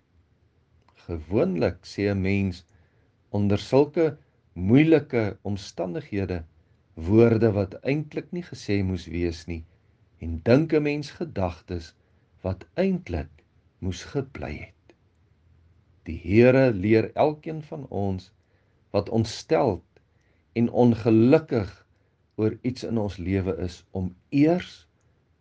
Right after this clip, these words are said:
na God toe te gaan met 'n gebed. Laat wat ek sê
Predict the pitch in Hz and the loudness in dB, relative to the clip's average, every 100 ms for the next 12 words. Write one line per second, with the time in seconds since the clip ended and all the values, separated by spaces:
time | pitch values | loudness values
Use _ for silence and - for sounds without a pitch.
0 | _ 170 180 - - 120 113 - - 98 | _ -6 -6 -8 -6 -4 -4 -6 -14 -14
1 | - 95 95 87 80 _ _ _ _ _ | -8 -4 -4 -6 -10 _ _ _ _ _
2 | 87 92 95 82 90 76 80 - _ _ | -8 -6 -6 -8 -10 -8 -10 -12 _ _
3 | _ _ _ _ _ _ _ _ _ 80 | _ _ _ _ _ _ _ _ _ -4
4 | 92 95 104 113 160 156 - - 92 87 | -2 -2 -2 -2 -2 -8 -12 -4 -2 -2
5 | 90 | -6